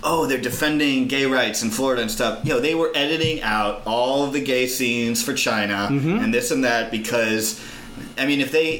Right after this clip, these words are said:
Speaker 1: had any kind of backbone, they wouldn't have done that.
Speaker 2: Right.
Speaker 1: And then as soon as China, like, banned the movie anyway, they were just like,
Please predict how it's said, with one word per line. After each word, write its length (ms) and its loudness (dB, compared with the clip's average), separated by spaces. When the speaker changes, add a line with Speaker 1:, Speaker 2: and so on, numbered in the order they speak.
Speaker 1:
had 260 0
any 220 -2
kind 180 0
of 100 -2
backbone, 440 0
they 80 2
wouldn't 180 0
have 80 -2
done 220 2
that. 180 -6
Speaker 2:
Right. 280 0
Speaker 1:
And 160 0
then 120 2
as 120 2
soon 160 0
as 100 0
China, 300 0
like, 220 -2
banned 200 2
the 60 0
movie 240 0
anyway, 460 0
they 80 0
were 80 2
just 180 -2
like, 320 2